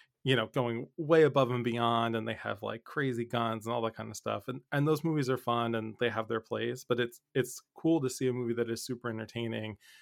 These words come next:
and, like, kind of slyly critical about police work in general while they're also investigating this crime. Like, I think there's actually a lot of cool stuff going on in this movie in addition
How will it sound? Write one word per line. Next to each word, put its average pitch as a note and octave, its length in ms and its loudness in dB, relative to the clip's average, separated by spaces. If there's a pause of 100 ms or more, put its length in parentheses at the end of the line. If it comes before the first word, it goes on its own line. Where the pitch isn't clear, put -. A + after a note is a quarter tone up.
(320)
and, A#2+ 160 -2
like, A2 280 -4 (460)
kind D3+ 320 0
of D3 80 0
slyly B2+ 680 0
critical A#2+ 720 0
about G#2+ 280 -4
police A2 400 -8
work A2 220 -12
in A2 140 -8
general G#2+ 520 -8
while A#2+ 440 6
they're A2+ 180 0
also A2+ 320 0
investigating G#2+ 640 -8
this G#2+ 160 -14
crime. G#2 320 -6
Like, A#2+ 120 -4
I B2+ 80 2
think C#3 180 -2
there's B2+ 140 0
actually A2+ 300 -2
a G#2+ 60 -2
lot G#2+ 200 -2
of G#2 100 -16
cool G#2+ 180 -16
stuff - 320 -12
going G#2+ 200 -10
on G#2 260 -10
in G#2+ 100 -10
this G#2+ 200 -14
movie A2 320 -10
in A#2 100 -4
addition A2 380 -6